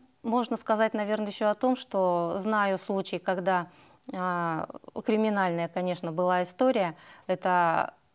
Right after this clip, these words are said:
на В Брагино на одном из перекрёстков молодой человек пожи-, получил ножевое ранение, и его на маршрутке доставили в детскую больницу. Вот, то есть там медсестра босиком,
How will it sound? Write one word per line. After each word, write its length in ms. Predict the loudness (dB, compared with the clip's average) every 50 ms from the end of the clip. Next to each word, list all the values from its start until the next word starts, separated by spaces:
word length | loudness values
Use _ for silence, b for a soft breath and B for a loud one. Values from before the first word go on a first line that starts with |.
| _ _ -10
на 500 | -4 0 2 2 4 4 2 0 -4 -8 -16 _ _ _ _ _ _ _ _ _ _ _ _ _ _ -6
В 140 | -4 -2 2
Брагино 720 | 2 4 4 4 2 4 4 4 6 6 6 4 2 0 -2 -6
на 240 | -4 0 2 4 4
одном 300 | 4 2 0 -2 -2 -2
из 80 | -4 -4
перекрёстков 720 | -4 -4 -4 -4 -2 0 2 2 2 0 -2 -4 -2 -2
молодой 400 | -2 0 2 2 2 2 0 -2
человек 420 | -2 0 0 0 0 0 -2 -4
пожи-, 220 | -6 -6 -6 -6 -6
получил 460 | -4 -4 -4 -4 -4 -6 -6 -6 -4
ножевое 440 | -4 -4 -4 -4 -4 -4 -4 -4 -2
ранение, 500 | -4 -4 -4 -2 0 0 0 0 0 -2 B B B B B B
и 60 | -2
его 280 | -2 0 0 2 0 2
на 200 | 2 2 0 0
маршрутке 500 | 0 -2 -2 -2 -2 -2 -2 -2 -2 -4
доставили 640 | -2 -2 -4 -4 0 0 0 2 2 0 0 -2
в 80 | -4 -4
детскую 320 | -4 -6 -6 -6 -8 -8
больницу. 640 | -4 -4 -2 -2 -2 -2 -4 -6 -8 -12 -16 -16 -16 b b b b b b b b b b b b b b _ _
Вот, 260 | -12 -10 -8 -8 -8 -6
то 80 | -6 -6
есть 120 | -4 -2
там 180 | 0 0 2 2
медсестра 420 | 0 -2 -4 -6 -2 0 0 0
босиком, 520 | 0 -2 -4 -6 -6 -2 -2 -2 -2 -2